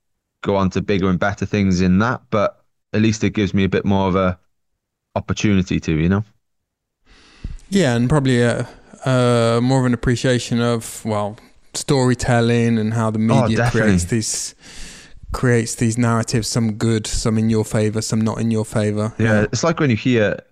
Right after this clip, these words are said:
Speaker 1: or I don't know, if you just bought a house and you gotta get some new windows, you end up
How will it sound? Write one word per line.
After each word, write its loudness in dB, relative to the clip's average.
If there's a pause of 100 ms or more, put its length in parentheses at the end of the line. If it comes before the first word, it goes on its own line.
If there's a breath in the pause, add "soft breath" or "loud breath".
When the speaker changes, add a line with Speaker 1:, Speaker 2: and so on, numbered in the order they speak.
Speaker 1:
or 0 (160)
I 0
don't 0
know, 0
if -4
you -4
just -2
bought 2
a 0
house -4
and 0
you 4
gotta 0
get -2
some 0
new 4
windows, 2
you 0
end 0
up -4